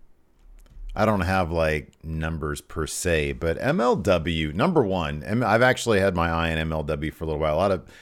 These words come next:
I mean, anecdotally, people, you know, here and there have always asked us, "Hey, what, you guys like what's going on in M L W?" And honestly, it's just one of those things where, because it's not W W E,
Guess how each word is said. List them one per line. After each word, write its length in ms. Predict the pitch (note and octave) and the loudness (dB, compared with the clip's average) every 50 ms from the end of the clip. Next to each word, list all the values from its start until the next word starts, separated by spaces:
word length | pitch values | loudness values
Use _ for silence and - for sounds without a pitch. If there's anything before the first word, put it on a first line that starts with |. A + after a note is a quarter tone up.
| - - - | -20 -18 -10
I 80 | - - | -4 -2
mean, 160 | C3 D3 E3+ | 0 2 4
anecdotally, 640 | G3+ A3 G3+ D3 A2 A2+ A2+ A2+ G2+ F#2+ F2 E2+ E2 | 6 6 6 6 8 8 6 8 6 6 4 2 0
people, 480 | - G2 F2 - - F2+ E2+ F2 E2+ D2+ | 0 -2 -2 -2 -2 -2 -2 -2 -2 -2
you 80 | F2+ | 0
know, 200 | E2 D#2+ D#2 D#2+ | 0 0 0 -2
here 320 | D#2 - - - A#2 A2+ - | -2 0 2 4 4 4 4
and 120 | E2+ D#2+ | 4 4
there 180 | E2 E2 D#2+ D#2 | 2 2 2 2
have 100 | D2+ D2 | 2 2
always 240 | D#2 D#2 D#2 C#2 | 0 0 0 0
asked 280 | D2 D#2 D2+ D2+ - - | 0 0 0 0 -2 -4
us, 140 | D#2+ D2+ - | -4 -2 0
"Hey, 320 | A2 C#3 C3+ G#2+ F2+ E2+ | 2 2 2 2 0 -2
what, 180 | F2+ G#2+ A2 G#2+ | -4 -4 -4 -2
you 300 | G#2+ G#2+ G#2 G#2+ G#2+ G#2+ | -2 -2 0 2 2 2
guys 140 | G#2+ G#2+ G#2 | 2 2 2
like 160 | A2 G#2+ G2+ | 0 0 0
what's 120 | G#2+ G2 | -2 -2
going 200 | F2+ G#2+ A2 A2 | -2 -2 -2 -2
on 120 | A2 G#2+ G#2 | -2 -2 -2
in 80 | G#2 | -2
M 200 | G#2 G#2 A2 G#2+ | -2 -2 0 0
L 80 | G#2 G2+ | 0 2
W?" 340 | G2+ G2+ G#2 G#2 A2+ A#2 A#2 | 2 2 2 2 2 2 2
And 140 | A#2+ A#2+ | 2 0
honestly, 420 | B2 B2 C3+ C3 B2 B2 - A#2 A2+ | 0 0 0 -2 -2 -2 -2 0 0
it's 140 | A2 A2 - | 0 -2 -4
just 120 | G#2+ - | -6 -4
one 120 | - A#2+ | -4 -2
of 80 | A#2 A2+ | 0 0
those 140 | G#2 F#2 - | 0 -2 -2
things 260 | G2 F#2 G2 A2 G2+ | -2 -2 -2 -2 -2
where, 320 | G2 F#2+ F#2+ F#2+ F2+ - - - - - - - - - _ _ - | 0 2 2 2 0 -2 -8 -16 -20 -20 -20 -20 -20 -20 _ _ -6
because 360 | - F#2 - G#2+ G#2+ G#2+ G2+ | -6 -2 0 2 2 4 4
it's 180 | G#2+ F#2+ - - | 2 0 0 0
not 400 | G#2+ G2+ G#2 G2+ F#2+ - - _ _ _ _ _ _ _ _ _ _ _ - - - - - - - - - - | 2 2 4 2 2 -2 -6 _ _ _ _ _ _ _ _ _ _ _ -16 -14 -12 -12 -12 -14 -16 -20 -14 -10
W 240 | - D#2 D2+ F#2 G2 | -8 -4 -2 0 0
W 180 | F#2+ F#2+ G2+ | 0 0 0
E, 460 | G2 F#2 F#2 F#2 F2+ F2 E2+ F2 D#2+ | 0 0 0 0 0 0 -2 -2 -4